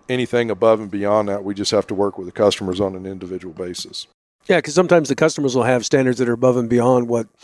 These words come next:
Speaker 2: regulations call for, right?
Speaker 1: That is correct, yep.
Speaker 2: Yeah, interesting. So, John, where do you see the future of all this going? I mean, you're very close to it. You're talking with clients.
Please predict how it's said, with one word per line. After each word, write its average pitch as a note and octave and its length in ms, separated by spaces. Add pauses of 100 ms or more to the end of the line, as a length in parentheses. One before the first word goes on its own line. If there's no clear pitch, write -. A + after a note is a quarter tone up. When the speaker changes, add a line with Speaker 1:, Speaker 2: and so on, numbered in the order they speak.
(400)
Speaker 2:
regulations C3 880
call C3+ 240
for, A2+ 280
right? A#2 240 (100)
Speaker 1:
That A2 160
is G#2 120
correct, F2+ 380
yep. G2+ 160 (240)
Speaker 2:
Yeah, - 360
interesting. C3+ 560 (280)
So, E3 200
John, E3 380 (120)
where E3+ 300
do F#3 80
you F3+ 100
see E3+ 300
the A#2+ 460
future C#3 600
of B2+ 160
all C3 140
this B2 180
going? C#3 300
I A2+ 60
mean, B2 180 (300)
you're D3 160
very C#3 220
close D3 280
to D3+ 140
it. D3+ 180
You're B2 80
talking B2+ 320
with A#2 120
clients. D3+ 460